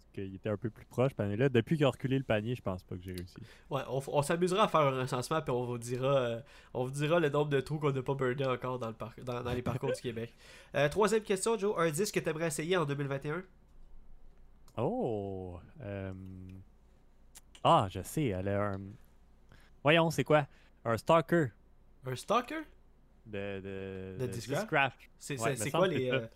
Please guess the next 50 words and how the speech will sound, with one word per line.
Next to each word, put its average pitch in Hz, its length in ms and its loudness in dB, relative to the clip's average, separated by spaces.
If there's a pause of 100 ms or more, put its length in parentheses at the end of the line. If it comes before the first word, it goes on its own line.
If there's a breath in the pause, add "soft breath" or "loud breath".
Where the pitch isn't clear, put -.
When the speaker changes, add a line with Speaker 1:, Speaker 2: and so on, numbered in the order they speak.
(680 loud breath)
Speaker 1:
C'est, 110 300 0
euh, 101 460 2
Speed 185 280 0
Set, 175 320 2
c'est, 113 300 0
euh, 104 140 0
tu - 160 -2
sais, - 0 -
tu 180 80 -2 (100)
sais, 254 180 4
justement, 139 460 6
on 117 60 4
parlait, 117 360 6
là, 127 120 2
il - 40 4
y 113 40 4
a 104 40 2
pas 107 140 2
longtemps 107 340 2
que, 117 320 0 (180)
hey, 113 120 0
ça 98 160 -4
te - 60 -20
prendrait 113 500 4 (220)
comme 165 180 2
un, 123 400 6
mettons, 113 300 0
comme 208 180 4
un 180 80 6
météore, 135 640 6 (220 soft breath)
Speaker 2:
Ouais. 135 240 0
Speaker 1:
mais 127 320 4 (340)
en 113 140 4
fairway, 123 480 2
tu - 60 -20
sais, 147 300 -4
Speaker 2:
Ouais, 127 180 0
ouais. 123 100 0
Speaker 1:
qui - 40 -6
fait 139 80 6
un 127 100 6
petit, 147 260 4
euh, 131 160 8
nice, 131 360 6
puis - 140 -20
qui 123 140 -6
revient 113 340 -4
straight. 120 460 -4 (260 soft breath)
Speaker 2:
Ouais. 123 180 -4
Speaker 1:
Ben, 104 160 0